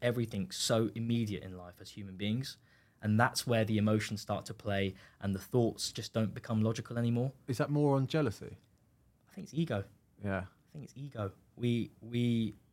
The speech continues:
Speaker 1: have damaged egos as, as fo-, as football people because we think that we deserve to be playing all the time.
Speaker 2: Yeah.
Speaker 1: And when you get told you're not gonna be playing, all of a sudden you start to question your, your self-worth.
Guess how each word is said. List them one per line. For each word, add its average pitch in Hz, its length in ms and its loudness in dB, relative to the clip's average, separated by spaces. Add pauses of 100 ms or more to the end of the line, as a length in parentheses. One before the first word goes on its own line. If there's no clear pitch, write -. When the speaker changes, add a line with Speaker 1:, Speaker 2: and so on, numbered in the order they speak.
(140)
Speaker 1:
have - 180 -4
damaged 127 300 2
egos 120 460 0 (200)
as, 104 340 -4 (120)
as 98 80 -8
fo-, - 180 -12 (180)
as 98 120 -10
football - 260 -8
people 104 420 -6 (340)
because 107 200 -6
we 117 220 2
think 110 260 2
that 82 80 -6
we 110 160 0
deserve 101 280 -2
to - 60 -18
be 107 80 -12
playing 113 300 0
all 98 60 0
the 95 80 -4
time. 101 400 -2
Speaker 2:
Yeah. 95 160 -4 (460)
Speaker 1:
And 104 280 2 (200)
when 120 200 2
you 113 60 2
get 113 160 0
told 107 360 2
you're 113 100 -2
not 120 120 0
gonna 104 140 -6
be 98 80 -12
playing, 92 400 -14 (520)
all 117 160 2
of 107 60 2
a 110 60 0
sudden 107 320 2
you 101 60 0
start - 260 -4
to 107 80 -12
question - 640 -8 (500)
your, 107 320 4
your 104 120 -8
self-worth. 110 600 -2